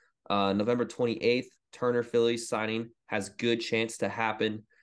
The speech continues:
He has been linked to the Phillies throughout the offseason, uh, but he's a top target for their free agency because of Bryce Harper with his surgery. So I think that that is gonna actually happen still. Can't wait to see that sign happen 'cause I'm gonna be so happy with that prediction.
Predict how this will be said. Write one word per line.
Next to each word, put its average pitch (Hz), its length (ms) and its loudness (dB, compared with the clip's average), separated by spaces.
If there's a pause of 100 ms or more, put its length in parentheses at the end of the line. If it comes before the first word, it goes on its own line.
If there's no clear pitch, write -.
(200)
He 107 100 -2
has 110 120 0
been 113 160 2
linked 113 200 2
to 110 80 -4
the 104 60 -12
Phillies 165 360 4
throughout 110 320 0
the 104 60 2
offseason, 127 960 2 (400)
uh, 107 160 0
but 110 100 -2
he's 123 180 0
a 117 60 -2
top - 400 -2
target 117 340 0
for 123 160 0
their 131 140 -2
free 131 240 -4
agency 127 300 -6
because 113 400 2
of 107 160 -2
Bryce 110 280 2
Harper 110 500 0
with 104 300 -6
his 101 220 -2
surgery. 98 600 -4
So 95 440 -2 (300)
I 101 180 -2
think 117 320 -2
that 110 280 -2
that 120 360 2
is 104 140 -2
gonna 98 340 -4
actually 95 400 -4
happen 160 320 -2
still. 123 460 0
Can't 110 240 -2
wait 120 160 2
to 117 60 -8
see 120 180 -6
that 123 200 -2
sign 101 300 -4
happen 98 320 -4
'cause 104 140 -6
I'm 123 180 2
gonna 110 120 2
be 98 180 -6
so 117 480 2
happy 110 340 0
with 101 160 -2
that 92 180 -4
prediction. 92 520 -6